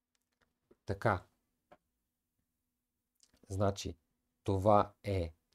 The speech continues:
делимо, това е делител, това е частно. И всъщност ние, ако не знаем частното и искаме да го намерим, но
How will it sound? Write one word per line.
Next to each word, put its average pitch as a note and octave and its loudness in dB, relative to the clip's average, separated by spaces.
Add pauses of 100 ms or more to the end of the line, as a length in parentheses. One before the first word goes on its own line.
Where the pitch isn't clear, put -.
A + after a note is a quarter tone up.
делимо, G2 0 (420)
това G2 0 (100)
е F#2 -6 (120)
делител, G2 -2 (260)
това F#2+ -2
е A2+ -6 (160)
частно. - 0 (140)
И - -10
всъщност - -4
ние, A2+ 2 (840)
ако G2+ -4
не F#2 -2
знаем A#2 2
частното G2+ 0 (1800)
и A2+ -2
искаме A2 -2
да F#2 -2
го F2 -2
намерим, A#2+ 2 (680)
но A2 0